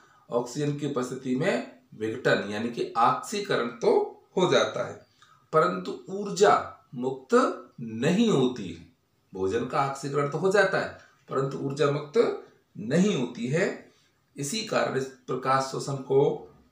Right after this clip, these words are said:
क्या कहा जाते हैं? नष्टकारी अभिक्रिया। प्रकाश शोषण एक नष्टकारी अभिक्रिया है, क्योंकि भोजन का अपघटन हो गया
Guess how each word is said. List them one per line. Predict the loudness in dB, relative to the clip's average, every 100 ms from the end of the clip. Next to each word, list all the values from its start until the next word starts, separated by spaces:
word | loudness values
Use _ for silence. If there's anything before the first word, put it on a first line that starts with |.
| _
क्या | 0
कहा | 2 4
जाते | 4 2 -2
हैं? | -2 -2 -2 -8 _ -12
नष्टकारी | -2 0 0 -2 -8 -8 -2 2 2 0 -6 -6 -4
अभिक्रिया। | -2 -4 -12 -12 -10 -10 -12 -20 _ -12
प्रकाश | -10 0 0 0
शोषण | -4 -8 -6 -6
एक | -6 -10
नष्टकारी | -6 -4 -4 -6 -4 -4 -2 -6 -6
अभिक्रिया | -8 -8 -10 -6 -6
है, | -6 -12
क्योंकि | -10 -8 -8
भोजन | -8 -6 -6 -4
का | -4
अपघटन | -4 -6 -4
हो | -4 -4
गया | -6